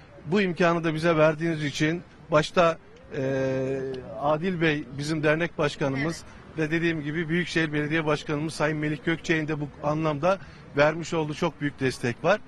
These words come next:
Speaker 1: ve ona da buradan şükranlarımızı sunuyoruz. Bu ilki inşallah önümüzdeki yıllarda bu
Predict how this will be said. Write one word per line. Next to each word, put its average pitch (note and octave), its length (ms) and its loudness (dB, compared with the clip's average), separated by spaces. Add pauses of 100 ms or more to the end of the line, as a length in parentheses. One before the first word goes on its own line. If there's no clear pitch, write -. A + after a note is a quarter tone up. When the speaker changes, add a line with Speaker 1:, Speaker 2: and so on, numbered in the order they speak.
(300)
Speaker 1:
ve E3 40 -2
ona D#3 260 0
da D3 220 4 (100)
buradan C#3+ 300 0
şükranlarımızı D3 760 -2
sunuyoruz. D3 460 -2 (360)
Bu A3 140 -2
ilki A3 460 0 (380)
inşallah G3+ 560 2 (260)
önümüzdeki G3 600 0
yıllarda F#3+ 680 2 (380)
bu G3 280 2